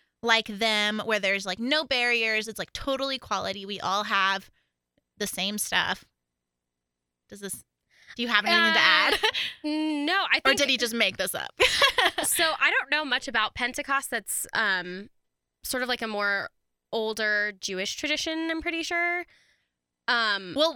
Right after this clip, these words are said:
Speaker 1: what I was reading said that it was a story from the New Testament.
Speaker 2: Oh, really?
Speaker 1: Yeah.
Speaker 2: Yeah, so a lot of the things that happen in the New Testament are actually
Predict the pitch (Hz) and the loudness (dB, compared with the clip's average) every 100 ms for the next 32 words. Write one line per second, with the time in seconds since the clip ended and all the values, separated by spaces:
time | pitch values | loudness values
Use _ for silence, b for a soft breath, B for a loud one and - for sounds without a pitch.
0 | - 320 539 640 247 254 269 269 254 - | 2 4 4 2 -2 -4 -2 -2 -2 0
1 | 226 226 226 220 220 214 - - 214 214 | 2 2 0 -2 -2 -4 -6 -4 0 0
2 | 208 214 202 190 180 - - - - - | 0 -4 -6 -4 -6 -4 -4 -4 -8 -14
3 | - - _ - 269 220 202 202 254 220 | -14 -16 _ -2 0 0 -2 -2 -2 4
4 | 180 190 240 B B 226 240 214 208 - | 4 2 -4 B B 0 2 2 0 -2
5 | 262 262 - 277 277 339 392 415 427 415 | -2 0 -2 -2 0 -2 -4 -4 -2 -2
6 | 392 330 - 302 285 254 226 214 240 240 | -2 -4 -6 -4 -4 -4 -2 -2 -2 -4
7 | 220 208 202 196 - 240 233 208 190 196 | -4 -6 -4 -4 -4 -4 -2 0 -2 -4
8 | - 214 202 196 | -6 -8 -6 -6